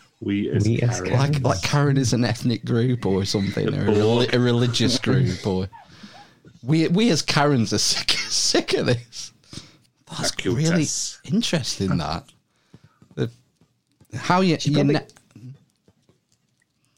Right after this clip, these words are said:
Speaker 2: I was just gonna say she's probably created an online community of Karens.
Speaker 3: Yeah,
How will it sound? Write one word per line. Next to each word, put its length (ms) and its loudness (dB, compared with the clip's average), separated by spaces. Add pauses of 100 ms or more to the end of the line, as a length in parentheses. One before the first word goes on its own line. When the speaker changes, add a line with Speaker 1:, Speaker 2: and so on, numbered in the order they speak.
(140)
Speaker 2:
I 40 2
was 60 2
just 100 -4
gonna 100 2
say 120 0
she's 160 -2
probably 280 0
created 460 2
an 100 4
online 400 4
community 420 2
of 100 -2
Karens. 680 0
Speaker 3:
Yeah, 180 0